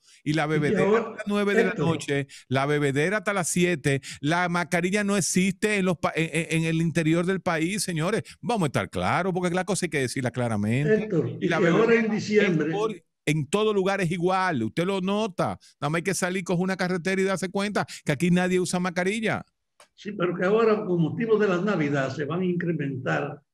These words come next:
Speaker 2: los encuentros de la gente.
Speaker 1: Muchacho.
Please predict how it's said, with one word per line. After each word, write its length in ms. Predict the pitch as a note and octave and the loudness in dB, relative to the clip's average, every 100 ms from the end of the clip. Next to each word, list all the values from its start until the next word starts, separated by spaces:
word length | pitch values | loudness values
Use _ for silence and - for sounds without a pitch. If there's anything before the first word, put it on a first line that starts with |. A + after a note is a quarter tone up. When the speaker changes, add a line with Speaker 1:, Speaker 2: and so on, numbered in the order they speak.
| _ | _
Speaker 2:
los 200 | C#3 - | -8 -6
encuentros 520 | D#3 A#2+ D#3+ E3+ E3 D#3 | -4 -2 0 0 0 -2
de 40 | |
la 140 | A#2+ A#2 | -2 -4
gente. 280 | A2 A#2 A#2 | -6 -8 -2
Speaker 1:
Muchacho. 960 | D3+ F3 - G2+ A2+ B2+ - F2 C#2+ | 2 2 2 0 0 -2 -6 -12 -12